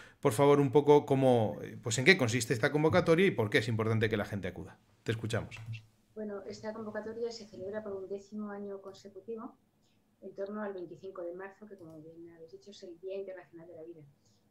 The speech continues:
Speaker 2: Me gustaría hacer un pequeño apunte, porque creo que en este foro es interesante saber que precisamente en el año dos mil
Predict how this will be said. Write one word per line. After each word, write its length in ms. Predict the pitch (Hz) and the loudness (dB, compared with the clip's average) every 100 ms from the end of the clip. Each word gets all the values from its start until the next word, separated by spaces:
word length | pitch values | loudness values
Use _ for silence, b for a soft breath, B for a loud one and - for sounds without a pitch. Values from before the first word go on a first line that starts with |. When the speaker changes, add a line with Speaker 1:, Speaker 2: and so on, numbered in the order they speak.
| _ | _
Speaker 2:
Me 60 | 185 | -16
gustaría 280 | - 190 202 | -12 -10 -8
hacer 200 | 240 247 | -8 -12
un 80 | 233 | -10
pequeño 320 | 220 220 214 | -10 -8 -10
apunte, 260 | 220 226 | -12 -10
porque 220 | 226 175 170 | -10 -10 -10
creo 120 | 190 | -10
que 80 | 190 | -10
en 60 | |
este 160 | 190 202 | -12 -14
foro 400 | - 208 185 175 - | -12 -10 -8 -10 -16
es 120 | 196 - _ | -20 -20 _
interesante 420 | _ _ 214 208 185 | _ _ -20 -20 -20
saber 240 | 185 180 _ _ _ 196 | -20 -20 _ _ _ _
que 80 | 220 | -20
precisamente 680 | 214 202 _ 214 214 214 220 _ _ _ _ _ _ _ _ | -20 -20 _ -20 -18 -20 -20 _ _ _ _ _ _ _ _
en 120 | 185 | -18
el 100 | 170 | -16
año 180 | 202 214 | -14 -14
dos 160 | 226 220 | -14 -16
mil 140 | 202 | -18